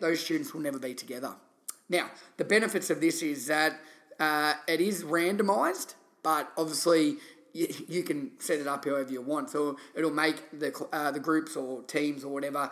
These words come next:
however you'd like. Um, and it saves a lot of time. I know, particularly in my P E classes, if I can already have, uh, the teams or the groups up on the board when they walk in, they grab a colour band and they go straight into it. That works great in a P E setting.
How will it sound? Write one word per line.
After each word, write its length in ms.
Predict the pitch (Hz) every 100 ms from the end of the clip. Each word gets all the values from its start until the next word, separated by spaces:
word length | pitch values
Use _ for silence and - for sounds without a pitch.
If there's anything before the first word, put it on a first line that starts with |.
| - -
however 280 | 156 151 139
you'd 160 | 127
like. 320 | 135 165 311 - - _ -
Um, 300 | 156 156 147 - -
and 100 | 175
it 80 | 175
saves 260 | - 240 240
a 40 |
lot 140 | 180 170
of 80 |
time. 340 | - 143 190 156
I 60 |
know, 320 | 156 175 175 160 - -
particularly 380 | 226 220 185
in 60 | 156
my 80 | 143
P 160 | 156
E 220 | 147 147 165
classes, 540 | 147 139 127 147 143 170
if 140 | 151
I 100 | 165
can 180 | 170 185
already 200 | 160 139
have, 260 | 143 143 - - -
uh, 260 | 151 135 135
the 100 | 147
teams 380 | 143 170 175 151
or 80 | 147
the 60 |
groups 340 | 147 160 147 -
up 200 | 151 -
on 80 | 151
the 60 |
board 280 | - 151 151
when 120 | 143
they 120 | 139 139
walk 320 | 139 135 -
in, 280 | 202 190 - -
they 120 | 170
grab 200 | 143 160
a 40 | 147
colour 320 | - 156 165
band 520 | - 165 170 165 160 -
and 100 | 139
they 80 | 135
go 160 | 135
straight 320 | 135 - 139
into 260 | 165 196 -
it. 160 | 269 - - -
That 140 | 160 156
works 200 | 147 -
great 260 | 160 156
in 60 | 147
a 40 |
P 220 | 139 147 147
E 100 | 175
setting. 400 | - 208 233